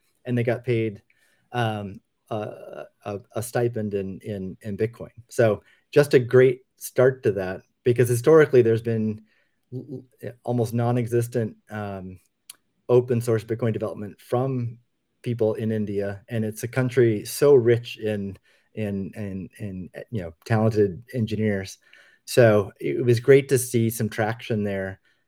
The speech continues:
um, in, in India. Uh, but the Summer of Bitcoin program has global ambition, so they're, they're coming back for, for a, um, you know, second, second year this, this coming year, um,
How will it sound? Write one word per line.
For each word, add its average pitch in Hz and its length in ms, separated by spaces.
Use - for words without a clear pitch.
um, 98 540
in, 127 300
in 143 180
India. 135 640
Uh, 113 220
but 120 160
the 123 80
Summer 156 240
of 135 80
Bitcoin 135 280
program 113 340
has 113 240
global 127 380
ambition, 107 480
so - 100
they're, 107 280
they're 113 100
coming 123 300
back 117 240
for, 107 380
for 117 180
a, 104 260
um, 95 300
you 107 100
know, 101 60
second, 131 400
second 131 320
year 120 200
this, 110 280
this - 180
coming 131 360
year, 107 340
um, 101 480